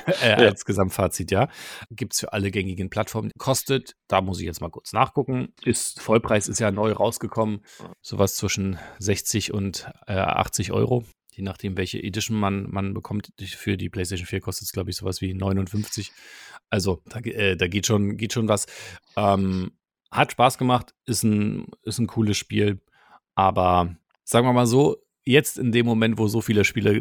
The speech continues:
Speaker 1: äh, rauskommen, wird es eher nochmal zurückgelegt und für spätere Zeiten, ähm, gesichert.
Speaker 2: <laughs>
Speaker 1: Damit
Speaker 2: Für
Speaker 1: man es dann,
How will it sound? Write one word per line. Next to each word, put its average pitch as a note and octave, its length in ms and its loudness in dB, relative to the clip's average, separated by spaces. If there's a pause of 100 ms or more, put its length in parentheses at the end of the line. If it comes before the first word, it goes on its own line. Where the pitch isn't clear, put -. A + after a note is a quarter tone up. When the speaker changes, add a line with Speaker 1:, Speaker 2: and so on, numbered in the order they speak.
Speaker 1:
äh, D#2+ 840 -4
rauskommen, G#2+ 640 4
wird A2 320 2
es - 120 0
eher A2+ 540 6
nochmal G#2 300 0
zurückgelegt G#2 580 -4
und G2+ 140 -8
für G2+ 140 -6
spätere G#2 420 0
Zeiten, F#2+ 440 -6 (460)
ähm, F#2 460 -10
gesichert. G#2 640 0 (240)
Speaker 2:
<laughs> A2+ 40 -8 (1200)
Speaker 1:
Damit F#2+ 220 -2
Speaker 2:
Für F#2+ 120 -2
Speaker 1:
man F#2 60 0
es F#2 100 -6
dann, F#2 140 -4